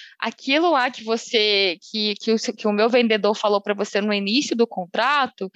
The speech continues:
não vai acontecer se você não usar, se você não fizer aqui as orientações que eu tô te passando."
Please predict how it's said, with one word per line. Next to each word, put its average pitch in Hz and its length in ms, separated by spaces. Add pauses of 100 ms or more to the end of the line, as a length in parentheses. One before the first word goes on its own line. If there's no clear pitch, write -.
não 269 280
vai 311 260
acontecer 269 920
se - 140
você 269 260
não 277 240
usar, 277 480
se - 140
você 208 240
não 240 140
fizer 262 340
aqui 269 360
as 277 120
orientações 269 640
que - 80
eu 269 60
tô 269 100
te - 160
passando." 240 680